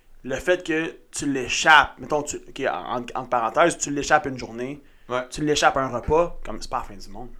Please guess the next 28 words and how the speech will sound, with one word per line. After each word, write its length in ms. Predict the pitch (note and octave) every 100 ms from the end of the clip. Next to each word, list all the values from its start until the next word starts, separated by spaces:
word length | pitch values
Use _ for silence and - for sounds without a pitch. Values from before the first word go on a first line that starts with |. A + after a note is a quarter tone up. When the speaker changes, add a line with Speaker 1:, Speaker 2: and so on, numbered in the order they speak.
| -
Speaker 2:
Ah 120 | A#2+ A#2
ouais. 60 | A2
Speaker 1:
Tu 60 |
sais, 220 | C3 C3 - - - -
si 360 | - - B3+ B3
toi, 500 | F3+ E3 F3 G3+ - - -
la, 220 | B2+ C3 D3
le, 200 | D3 C#3 B2+
le 120 | D3
samedi 360 | C#3 C#3 C#3+ F3
quand 160 | D3
t'es 200 | C3 C3 C3
off, 340 | D3 E3 - - - - - -
que 80 | C3
t'as 260 | B2 A#2 A2+ -
fuck 300 | - D#3 E3+
all 140 | F3+
discipline, 680 | D3+ C3+ - - C#3 D#3+ F#3 - - - - -
ça 160 | C#3
te 60 | C#3+
permet, 280 | C#3 C#3 D#3
par 140 | C#3
exemple, 400 | B2 C#3 D3+ D#3
les 180 | C3 A#2+
cinq, 260 | A2 C#3+ D3
six 180 | C#3+ C3+
autres 200 | A2+ A2+
jours 320 | C#3 D3+